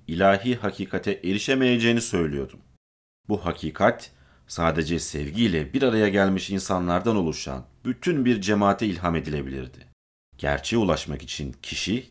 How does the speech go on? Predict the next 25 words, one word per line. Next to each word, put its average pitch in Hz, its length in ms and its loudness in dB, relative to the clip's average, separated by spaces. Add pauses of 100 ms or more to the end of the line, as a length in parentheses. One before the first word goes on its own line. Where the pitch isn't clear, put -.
(120)
diğerlerinden 90 840 2
ayrılmamalıydı. 73 840 -4 (540)
Ayrılmamak 76 680 -2
için 71 300 -10
de 107 220 -2 (360)
kişi - 420 -6
kabul 73 320 -6
etmeyebileceği 78 880 0
şeyleri 80 460 -2
bile 78 140 -2
sevmeli 71 600 -4 (380)
ve 80 280 -4
onlara 71 400 -4
katılanmalıydı. 92 720 -2 (760)
Hakikat 127 720 0
kendisini 98 580 0
sevgide 78 540 0
açığa 85 340 2
çıkarır. - 640 -10 (500)
Siz - 400 -2
şayet 92 500 2
kilisenin 92 500 0
törenlerine 80 680 0
teslim 80 380 -4
olmuyorsanız, 110 760 0